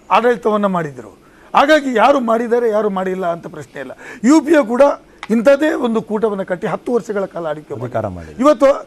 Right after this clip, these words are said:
Speaker 1: ಎನ್ ಡಿ ಎ ಕೂಡ ಅದು ಅಧಿಕಾರ ಮಾಡ್ತಾ ಇದೆ. ಹಾಗಾಗಿ ಈ ಪ್ರಯೋಗ ಹೊಸ ಪ್ರಯೋಗಗಳೇನಲ್ಲ,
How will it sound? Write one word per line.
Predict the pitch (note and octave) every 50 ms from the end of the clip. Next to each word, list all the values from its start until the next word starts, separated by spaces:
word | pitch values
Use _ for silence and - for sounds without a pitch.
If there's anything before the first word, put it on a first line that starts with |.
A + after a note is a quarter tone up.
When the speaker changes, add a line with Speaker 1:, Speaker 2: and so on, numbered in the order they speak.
| - - - - G#3
Speaker 1:
ಎನ್ | B3 C4
ಡಿ | C#4+
ಎ | D#4 D4+
ಕೂಡ | A3+ F#3 A#3+ C#4
ಅದು | C#4+ - A3 A3+
ಅಧಿಕಾರ | - G3 F3 G3 - G#3 F#3+ F#3
ಮಾಡ್ತಾ | D#3+ D#3 D3+ - - C#3
ಇದೆ. | C3+ A#2+ -
ಹಾಗಾಗಿ | - F#3+ A#3 A#3 B3 B3 C4 C#4 - - - - -
ಈ | A#3 C#4 D4+
ಪ್ರಯೋಗ | D4 D4 - G#3+ A3 A#3 A#3+ A3+ A3+ A3 G3+
ಹೊಸ | E3 - A#3
ಪ್ರಯೋಗಗಳೇನಲ್ಲ, | A#3 A#3 G#3 G3+ G3 G3 F3 F#3 F3 F3 E3 D3+ D3 C#3+ B2+ A#2+ C3+